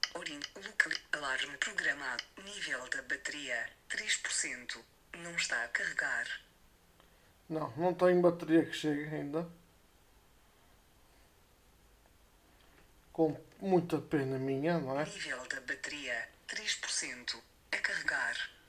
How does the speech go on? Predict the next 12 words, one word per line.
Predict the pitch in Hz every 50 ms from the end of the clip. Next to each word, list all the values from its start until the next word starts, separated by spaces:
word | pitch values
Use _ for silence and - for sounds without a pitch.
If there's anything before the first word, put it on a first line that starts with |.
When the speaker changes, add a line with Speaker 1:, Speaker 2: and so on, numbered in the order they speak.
| - - -
Speaker 1:
Elemento | 151 147 147 143 143 147 143 139 131 - - -
da | 135 127
Speaker 2:
Vamos | 123 123
Speaker 1:
barra | 143 131 135 139 147
Speaker 2:
lá. | -
Speaker 1:
de | - -
estado. | - - - - 143 123 120 - - 113 113 - - - - - - - - - - - - - - - - - - - - -
Código | - 139 131 131 120 127 135 135 - -
foi | - - 147
um, | 143 139 - - - 175 170 147 131 - - - 165 156
dois, | 143 156 147 139 131 123 120 120 - - - - - - - - - - - - - _ - - - - - - - - - - - - - - - - - - - -
três, | - - - 165 151 135 127 120 - - - - - -